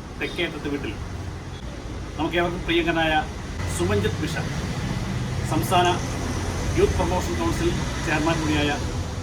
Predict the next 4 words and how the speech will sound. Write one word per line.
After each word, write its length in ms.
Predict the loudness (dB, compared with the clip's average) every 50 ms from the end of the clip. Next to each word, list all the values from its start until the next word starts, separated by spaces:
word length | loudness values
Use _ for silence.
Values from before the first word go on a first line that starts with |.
| -4 -2 -2 -2 -2 -2 -4 -4 -4 -4 -2 -2 -2 -2
സുമഞ്ജിത് 500 | 0 2 2 2 0 0 -2 -2 -2 -2
മിഷയുടെ 340 | -2 0 0 0 0 0 0 -2 -2 -4 -4 -4 -4 -4 -4 -4 -4 -4 -4 -4 -2
പിതാവാണ് 440 | 0 2 2 4 4 2 2 0 0 -2 -2 -4 -4 -4 -2 -2 -4 -4 -4 -4 -4 -4 -4 -4 -2 -2
ശ്രീ 120 | -2 -2